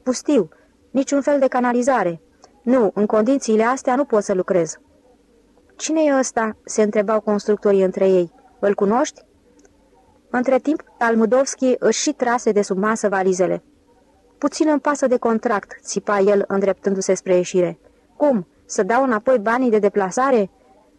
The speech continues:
Numai prin justiție, numai prin justiție.” Și chiar și atunci când, croindu-și drum să plece, înghiontea cu valizele pe cei ce ședeau la masă, în loc de pardon, continua să țipe sălbatic: „Numai prin justiție.”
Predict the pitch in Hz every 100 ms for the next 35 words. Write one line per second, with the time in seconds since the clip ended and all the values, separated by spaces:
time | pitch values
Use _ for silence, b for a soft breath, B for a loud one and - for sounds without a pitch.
0 | _ 220 262 254 254 254 269 - 330 -
1 | 190 180 208 262 254 247 240 254 - 285
2 | - 175 160 - _ _ _ _ _ _
3 | - _ _ - 240 - 339 - 247 233
4 | 269 285 - 208 202 220 226 285 254 208
5 | 220 247 - 202 226 240 226 208 - 202
6 | 202 202 254 254 202 190 220 226 208 190
7 | 190 233 233 202 196 185 208 196 180 196
8 | 214 254 262 b b b b 220 233 254
9 | 233 220 220 214 196 233 269 - 220 214
10 | 220 240 240 208 233 220 196 190 180 214
11 | 247 240 - b b _ _ 226 277 262
12 | 254 254 240 254 - 262 - 165 160